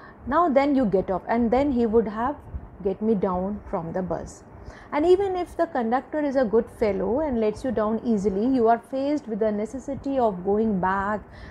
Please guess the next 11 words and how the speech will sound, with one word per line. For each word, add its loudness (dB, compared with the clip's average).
and 2
the 2
inconvenience 2
perhaps -2
of -4
missing 0
your 0
train 2
or 2
your 4
engagement. 0